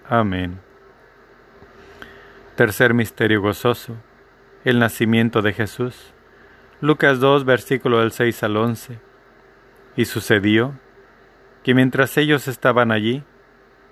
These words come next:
se cumplieron los días del alumbramiento y dio luz a su hijo primogénito. Le envolvió en pañales y le acostó en un pesebre,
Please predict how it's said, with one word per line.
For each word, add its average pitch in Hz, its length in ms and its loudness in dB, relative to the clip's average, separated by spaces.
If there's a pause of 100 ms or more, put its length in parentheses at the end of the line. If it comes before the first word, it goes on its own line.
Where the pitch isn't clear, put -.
(120)
se 143 180 2
cumplieron 156 400 2
los 147 80 2
días 143 260 4
del 139 140 4
alumbramiento 127 1000 0 (120)
y 135 100 -8
dio 131 200 2
luz 131 280 2
a 127 80 -2
su 123 160 -2
hijo 120 220 2
primogénito. 117 840 -2 (1200)
Le 123 100 4
envolvió 117 340 4
en 127 120 0
pañales 120 580 2
y 135 40 -2
le 120 100 2
acostó 120 300 -4
en 120 100 0
un 117 100 -2
pesebre, 117 520 -2